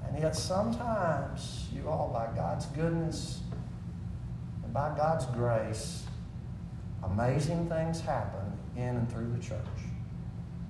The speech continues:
Paul the Apostle calls the church the body of Christ. And part of what he means by, by that is that not only are we all connected, but, but we're connected for the purpose of representing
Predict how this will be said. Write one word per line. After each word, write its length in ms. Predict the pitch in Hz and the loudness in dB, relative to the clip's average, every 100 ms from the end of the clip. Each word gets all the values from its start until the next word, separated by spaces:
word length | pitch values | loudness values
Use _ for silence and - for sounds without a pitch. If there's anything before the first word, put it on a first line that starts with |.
| - - - - - - - | -6 -6 -6 -6 -6 -8 0
Paul 220 | 208 220 | 6 6
the 80 | 220 | 6
Apostle 480 | - 196 151 - - - | 6 8 6 6 0 4
calls 340 | 208 208 - | 8 8 6
the 80 | 208 | 0
church 320 | - 127 127 | 2 2 2
the 80 | - | -2
body 320 | 156 107 120 123 | 2 4 4 2
of 140 | - | -2
Christ. 420 | - 254 113 - - | -2 -2 0 -2 -2
And 100 | - | 0
part 300 | 359 440 320 | 2 4 6
of 60 | |
what 160 | 147 120 | 8 8
he 80 | 113 | 8
means 560 | 113 214 - 427 - | 8 8 8 6 4
by, 260 | - - - - 117 | 2 -2 -4 -2 4
by 240 | 123 107 | 6 6
that 380 | 98 90 85 - - - - - - - - - | 4 0 -2 -4 -4 -4 -6 -6 -6 -6 -6 4
is 140 | 175 | 8
that 560 | 190 - - - - - | 10 8 4 -2 -4 8
not 180 | 202 214 | 10 12
only 280 | 262 294 208 | 12 12 12
are 240 | 156 143 | 10 8
we 100 | 131 | 6
all 320 | - 165 151 | 8 8 8
connected, 640 | - 165 262 - 160 160 151 | 6 4 4 2 0 2 10
but, 380 | 175 170 - - - 160 | 10 10 0 -4 -2 8
but 220 | 196 196 | 10 10
we're 180 | 185 190 | 6 6
connected 580 | 196 190 240 302 226 190 | 4 6 8 8 6 4
for 80 | 170 | 4
the 80 | |
purpose 840 | 175 - 269 285 - 185 185 - - | 4 4 4 4 4 4 4 0 0
of 480 | 165 165 160 160 - - - - 143 | 8 12 12 10 0 -4 -6 -4 2
representing 1400 | 143 240 - 175 180 156 170 285 269 175 123 117 110 | 10 10 10 8 8 8 8 8 8 6 6 4 2